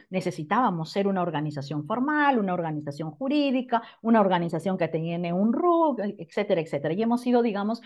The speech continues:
con el paso de los años aprendiendo, porque creo que las instituciones como la mía, que tienen más de veinticinco años, no nacieron sabiendo,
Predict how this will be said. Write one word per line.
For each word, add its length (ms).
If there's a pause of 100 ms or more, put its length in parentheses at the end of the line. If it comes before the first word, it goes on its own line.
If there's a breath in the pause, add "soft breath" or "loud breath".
(140)
con 160
el 160
paso 260
de 80
los 200
años 300
aprendiendo, 1200 (200 loud breath)
porque 360
creo 340
que 380 (880)
las 200
instituciones 640
como 220
la 140
mía, 300
que 100
tienen 260
más 180
de 60
veinticinco 520
años, 320 (160 loud breath)
no 180
nacieron 480
sabiendo, 420